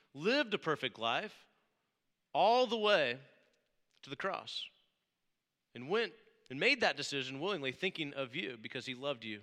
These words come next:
that much. So he cares about what you're going through. He cares about what you've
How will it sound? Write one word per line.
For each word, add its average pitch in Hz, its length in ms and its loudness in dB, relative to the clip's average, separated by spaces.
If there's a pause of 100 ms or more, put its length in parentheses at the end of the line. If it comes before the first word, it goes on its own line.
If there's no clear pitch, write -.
(160)
that 127 160 -4
much. - 360 -12 (680)
So 147 100 -4
he 185 100 0
cares 208 320 4
about 143 220 2
what 139 140 -4
you're 139 160 -2
going 147 320 0
through. 110 240 -8 (680)
He 160 120 -4
cares 165 300 0
about 139 280 2
what 135 180 -6
you've 120 320 -8